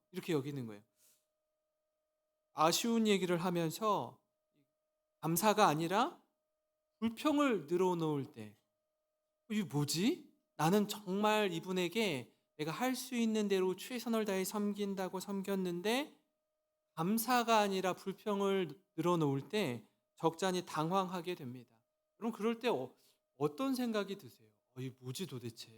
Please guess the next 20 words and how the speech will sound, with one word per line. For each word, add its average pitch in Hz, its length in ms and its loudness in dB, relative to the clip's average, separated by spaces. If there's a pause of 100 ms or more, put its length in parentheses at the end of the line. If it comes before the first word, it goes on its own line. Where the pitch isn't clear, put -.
(840)
이런 147 260 0
일이 196 500 2
가능한가?" 190 880 -2 (300)
할 233 160 -4
정도로 202 720 0 (140)
당황할 170 500 2
때 156 80 -6
말입니다. 120 480 -8 (840)
아, 127 180 -14
그런 254 320 4
얘기가 233 320 4
있어요. 131 600 -2
"검은 208 460 10
머리 247 240 10
짐승은 180 640 2 (520)
거두는 160 380 2
게 220 380 0 (220)
아니다"라는 156 800 2
말이 127 180 -4
있습니다. 120 400 -16